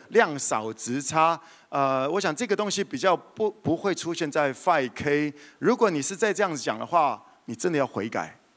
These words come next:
这就是为什么你一直找不到的。OK？你需要祝福家人，amen 吗？我们five K男生女生都很棒的，amen 吗？来说，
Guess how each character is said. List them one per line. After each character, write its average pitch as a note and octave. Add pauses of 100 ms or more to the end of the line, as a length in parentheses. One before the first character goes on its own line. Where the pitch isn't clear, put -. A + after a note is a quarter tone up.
(840)
这 G3
就 E3+
是 D#3
为 E3
什 B2
么 A#2+
你 G#2+
一 A#2
直 A2+
找 D#2+
不 F2
到 G2+
的。 D#2 (1500)
OK？ D3 (420)
你 B2
需 C3
要 C3+
祝 D3+
福 G2+ (460)
家 A2
人， F2+
amen A2
吗？ G#2 (800)
我 A2
们 C3
five D3
K D3
男 C3+
生 D3
女 A2
生 B2
都 A#2
很 G2+
棒 G2
的， F2+
amen A#2+
吗？ C3 (1400)
来 A2
说， B2